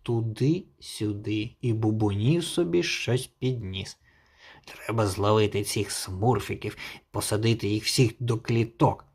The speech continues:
а то живуть собі у своєму грибному місті, життю радіють, пісеньки співають, жах! Азазель, де ти, ледачий мішок хутра? Іди сюди, у мене є для тебе завдання.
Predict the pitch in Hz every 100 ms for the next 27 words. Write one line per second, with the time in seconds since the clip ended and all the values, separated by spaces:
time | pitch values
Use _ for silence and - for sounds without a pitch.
0 | - 117 110 104 104 104 151 151 - 117
1 | 107 104 - 110 110 117 101 - 131 127
2 | 104 110 123 117 113 123 107 - - -
3 | - - 113 117 - - 160 131 117 107
4 | 104 95 95 - 104 123 113 110 220 151
5 | - 107 101 95 92 95 104 190 - -
6 | _ _ _ _ _ _ - 127 202 226
7 | 175 113 _ _ - 107 107 190 190 143
8 | 156 156 143 139 143 143 139 - 170 143
9 | 113 113 117 208 226 208 143 139 - 110
10 | 113 135 190 156 113 117 113 117 110 104
11 | 104 120 131 123 120 117 120